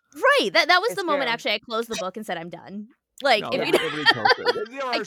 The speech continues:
Speaker 1: can't with
Speaker 3: certain,
Speaker 1: this. <laughs>
Speaker 3: whatever the ingredients, there are certain forms of food that exist everywhere. Dumplings
Speaker 1: Yes.
Speaker 3: makes perfect sense. It's, uh, uh,
Speaker 1: Or, like,
Speaker 3: portable.
Speaker 1: hand pies in the
Speaker 3: Yeah.
Speaker 1: U K. Like, it's,
Speaker 3: Yeah.
Speaker 1: you put, you put starch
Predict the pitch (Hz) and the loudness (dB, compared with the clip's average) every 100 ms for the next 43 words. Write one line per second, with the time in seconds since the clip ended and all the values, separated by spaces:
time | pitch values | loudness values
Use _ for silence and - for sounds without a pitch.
0 | - 240 311 262 220 190 _ _ - - | -4 -4 -4 -8 -10 -10 _ _ -16 -8
1 | - 494 175 605 539 302 254 202 147 196 | -4 -4 -4 -4 -4 -6 -10 -10 -8 -8
2 | 180 139 131 139 139 - 185 156 117 147 | -6 -10 -8 -8 -8 -8 -10 -10 -10 -8
3 | 131 110 104 135 127 104 95 90 95 85 | -8 -10 -12 -10 -8 -8 -10 -8 -8 -8
4 | - 104 90 - - - _ _ _ _ | -10 -8 -10 -12 -14 -16 _ _ _ _
5 | _ - 113 104 123 208 147 139 143 143 | _ -18 -12 -10 -6 -6 -8 -10 -10 -12
6 | - 151 151 175 180 214 85 - 104 95 | -10 -12 -10 -10 -10 -12 -14 -10 -10 -10
7 | - 113 107 107 98 92 92 - - 67 | -14 -10 -8 -6 -8 -12 -18 -12 -10 -8
8 | - - 220 254 208 277 302 311 302 254 | -10 -10 -6 -4 -4 -4 -4 -6 -6 -2
9 | 226 196 180 180 226 214 202 202 208 254 | 0 -2 -6 -8 -10 -8 -10 -10 -10 -8
10 | 247 190 170 175 - 214 196 _ - 247 | -6 -8 -10 -12 -10 -10 -10 _ -10 -10
11 | _ _ _ - 415 - _ - 233 285 | _ _ _ -10 -10 -10 _ -12 -10 -10
12 | 277 - 233 320 - - 262 254 240 | -10 -10 -8 -8 -10 -8 -4 -4 -6